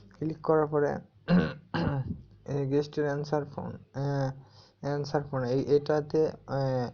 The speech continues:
ই করা আছে, এটা টিক চিহ্ন করে দেবেন। এটা টিক চিহ্ন করে দিলে পরে তাই মনে করেন যে কানে করে ফোনটা ধরলেই রিসিভ হয়ে যাবে। আর এ-, এই যে সেটিংটা কিন্তু on করে, on করে থাকতে হবে। On না থাকলে কিন্তু এইটা টিক চিহ্ন হবে না। <clears throat> আবার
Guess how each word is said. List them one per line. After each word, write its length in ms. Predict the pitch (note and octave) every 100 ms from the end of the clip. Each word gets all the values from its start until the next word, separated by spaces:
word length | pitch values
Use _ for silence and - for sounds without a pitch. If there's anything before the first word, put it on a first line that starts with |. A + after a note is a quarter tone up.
| - - - -
ই 120 | C#3
করা 260 | C#3+ C#3 C#3
আছে, 200 | D3 C#3+
এটা 120 | C#3+
টিক 220 | C#3+ C#3+ -
চিহ্ন 240 | C#3+ C3+
করে 160 | C3 A2+
দেবেন। 320 | A2+ A2 A#2 A2+ - -
এটা 180 | C3 C#3
টিক 220 | C#3+ C#3+
চিহ্ন 280 | - D3+ D#3
করে 160 | D#3
দিলে 220 | D#3 D3+
পরে 280 | D3+ D3 F3 F3+ - - - -
তাই 200 | - C3+
মনে 280 | C3+ C#3 C3+
করেন 260 | C3+ C3+ C3+
যে 100 | C#3+
কানে 320 | C#3+ C#3 C#3+
করে 180 | C#3 C#3
ফোনটা 380 | C#3 C#3+ C#3+ D3
ধরলেই 500 | C#3 C#3 C#3 D3+ D3+
রিসিভ 280 | B2+ B2
হয়ে 160 | B2+ G#2+
যাবে। 220 | G#2+ G#2 G#2 - G#4 G4+ G4+ -
আর 280 | C3 B2 A#2 - - -
এ-, 240 | D#3 D3+ -
এই 140 | D3+
যে 220 | D3+ D3 C#3
সেটিংটা 540 | - D3+ D#3 D#3 D3+
কিন্তু 240 | D3 D3+ C#3+
on 320 | C#3+ C3+ C3
করে, 160 | B2+
on 380 | B2+ - C#3 C#3
করে 140 | C3+ B2+
থাকতে 340 | C3 - C3+
হবে। 80 | -
On 220 | C3+ C#3
না 200 | C#3 C3+
থাকলে 360 | C3 C#3+ D3 C#3+
কিন্তু 240 | C3+ C3
এইটা 340 | B2+ B2+ B2+
টিক 180 | B2+ C3
চিহ্ন 220 | C3+ C3 B2+
হবে 240 | A#2 A#2
না। 180 | A2 G#2+ - - -
<clears throat> 1500 | E3+ E3 C#3 - - - - - - - - - - - -
আবার 340 | C3+ C3 B2